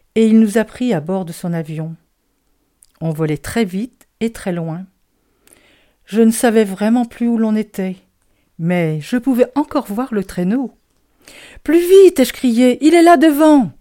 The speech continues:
Où ça ? » demanda l'oiseau. « Là-bas ! » ai-je répondu en montrant la direction. Mais je suis tombée, et ours Gustave aussi, et l'oiseau n'a rien remarqué. On tombait, tombait, mais je serrais bien fort le paquet.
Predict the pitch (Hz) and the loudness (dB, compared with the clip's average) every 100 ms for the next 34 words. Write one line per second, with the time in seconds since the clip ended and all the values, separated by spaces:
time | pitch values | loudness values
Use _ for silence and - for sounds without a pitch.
0 | _ _ _ 175 175 - 240 339 440 _ | _ _ _ -6 -6 -2 0 0 -2 _
1 | _ _ - 175 170 170 170 170 202 285 | _ _ -12 -8 -6 -6 -6 -6 -4 -6
2 | - - - 247 311 294 349 349 311 254 | -8 -16 -4 2 4 6 6 4 2 2
3 | 262 262 254 226 240 226 208 220 - 233 | 0 2 2 4 2 2 2 2 2 0
4 | 214 226 226 226 - 220 208 _ _ _ | 2 0 -2 -2 -4 -4 -4 _ _ _
5 | - - _ _ 233 233 226 226 226 240 | -20 -20 _ _ 2 6 6 4 2 -2
6 | 277 269 240 208 226 277 _ _ _ _ | 0 2 4 4 2 0 _ _ _ _
7 | 254 240 214 262 277 - 254 262 - 269 | -2 0 -2 -4 -4 -2 -2 -2 0 0
8 | 247 247 - 240 254 _ _ 214 214 214 | 0 -4 -6 -8 -8 _ _ -2 0 0
9 | 208 214 208 226 214 208 214 214 214 - | 2 0 2 0 0 -2 -4 -2 -4 -6
10 | 220 208 - _ _ _ - - - _ | -10 -10 -12 _ _ _ -20 -20 -20 _
11 | - 262 - 277 254 262 311 285 240 - | -2 -2 4 6 6 4 4 2 -2 2
12 | 262 240 285 294 262 208 214 247 240 196 | 2 4 2 0 -2 -2 -2 0 -2 -4
13 | 202 - 240 226 226 175 202 196 254 233 | -6 -8 -4 -2 -4 -6 -12 -8 -6 -6
14 | - 247 240 220 208 214 - 220 | -8 -8 -6 -6 -8 -14 -14 -16